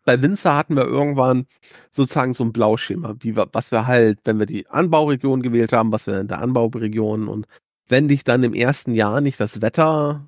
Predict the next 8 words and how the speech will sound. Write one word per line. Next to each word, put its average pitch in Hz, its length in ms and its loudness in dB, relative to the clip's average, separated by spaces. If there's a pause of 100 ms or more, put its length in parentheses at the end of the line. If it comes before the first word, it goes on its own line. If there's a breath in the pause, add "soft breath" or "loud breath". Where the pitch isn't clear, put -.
(100)
geärgert 135 580 -2
hat, - 140 -14 (260)
bewusst 185 400 -2
jetzt - 340 -4
geärgert 143 500 4
gesagt 113 360 0
und, 160 160 -2 (160)
mm, 131 200 -6